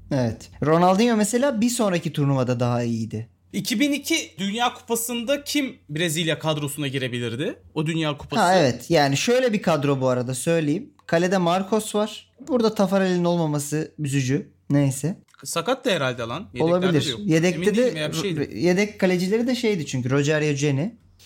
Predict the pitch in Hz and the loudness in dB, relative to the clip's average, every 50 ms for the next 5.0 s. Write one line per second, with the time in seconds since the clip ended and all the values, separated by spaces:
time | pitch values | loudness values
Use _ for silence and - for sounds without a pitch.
0 | - 151 165 196 220 214 196 254 285 302 285 220 202 220 254 302 - - - _ | -8 -4 -2 0 0 0 0 0 -2 -2 -4 -4 -6 -8 -10 -10 -14 -18 -12 _
1 | - 156 160 151 143 147 - - 160 143 139 143 135 147 143 143 143 143 143 139 | 0 2 2 2 2 0 -6 -6 -2 0 2 2 4 4 2 2 2 0 0 0
2 | 143 135 123 117 120 - - _ _ _ - 120 117 107 92 104 - - 143 127 | 0 0 0 -2 -4 -8 -14 _ _ _ -6 -4 -4 -4 -4 -6 -8 -8 -8 -6
3 | 120 117 135 127 127 120 123 135 139 - - 127 127 120 120 123 127 127 - - | -4 -2 0 0 2 0 0 -2 -4 -2 -2 0 0 0 0 0 -2 -2 -4 -8
4 | - _ - 147 131 - - - - 131 120 120 117 123 143 180 226 - 135 139 | -16 _ -4 -4 -4 -4 -4 -4 -2 0 0 0 0 0 0 -2 -2 -2 -4 -6